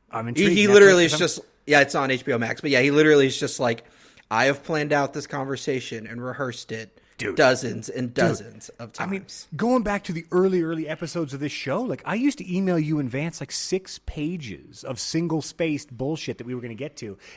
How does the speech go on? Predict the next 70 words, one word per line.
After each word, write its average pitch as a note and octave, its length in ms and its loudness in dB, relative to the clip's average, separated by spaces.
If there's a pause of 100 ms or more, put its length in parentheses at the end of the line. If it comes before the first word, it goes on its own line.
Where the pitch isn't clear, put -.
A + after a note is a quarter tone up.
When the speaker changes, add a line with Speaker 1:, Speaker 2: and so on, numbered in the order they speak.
Speaker 1:
And D#3 140 0
then E3+ 100 4
the F3+ 60 4
one F3+ 160 4
time F#3 160 -4
Vance E3+ 180 -2
was E3+ 80 -6
just E3 100 -8
like, E3+ 120 -4
"Dude, A3+ 180 -6
there's D3+ 140 -2
no A#3+ 120 0
way B3+ 120 2
we're F3+ 80 -2
gonna C#3+ 160 -2
do C#3+ 120 -6
this." C3+ 140 -2
I A#2 40 -16
was A2+ 60 -12
like, A#2+ 120 -10
"I B2 60 -8
know A#2 120 -8
I G#2+ 40 -8
should G2+ 200 -14
probably G#2+ 260 -10
back G2 280 -14
this G2 140 -18
off." G#2 200 -12 (240)
But C3+ 100 -10
I C3 100 -8
used A3+ 240 -6
to F#3+ 60 -6
have D3 420 -10 (340)
every F3 440 -6
word C#3 720 -2
of A#2+ 120 -8 (100)
every E3+ 360 -10
episode D#3 360 -8
written D3 340 -8
out C#3 240 -8
days A3 560 -4
in A#2+ 80 -6
advance, D3+ 440 -8
and D3 60 -6
I C#3+ 40 -4
would C3 100 -8
run D#3+ 180 -4
it D3+ 60 -6
over F#3+ 240 -4
and C3+ 100 -6
run D3 160 -4
it - 80 -12
o-, - 40 -20 (200)
and D#3+ 140 -4
whereas E3 260 0
tonight, F#3 320 -8
like, C3+ 180 -6 (200)
I - 40 -14
got E3 120 -6
a - 20 -8
couple - 220 -8
things A2+ 200 -8
written B2 200 -10
down, A#2 260 -4
and, B2+ 80 -6
like, B2 140 -6 (140)
and G3 120 -2
maybe B3 220 -2
that's F#3+ 200 -8
just, - 360 -12